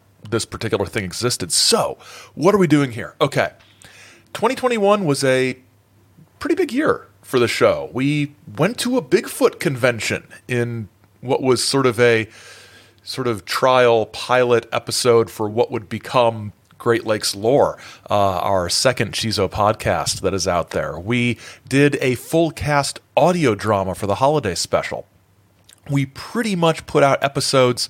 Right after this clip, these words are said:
weekly. Sneak preview, I'm not sure schedule-wise I'm gonna be able to pull that off entirely in twenty twenty-two.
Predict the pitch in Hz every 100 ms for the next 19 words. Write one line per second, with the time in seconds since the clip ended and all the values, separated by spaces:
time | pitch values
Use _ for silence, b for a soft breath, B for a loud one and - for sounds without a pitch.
0 | B B B B - 120 175 - 107 69
1 | b b b b _ _ _ _ _ _
2 | - - 143 135 135 113 98 - - 147
3 | 139 117 - 117 - 120 104 98 98 98
4 | 104 98 98 98 90 - 101 95 90 90
5 | 82 85 - - 117 101 95 78 - 110
6 | 95 104 90 87 95 80 - 76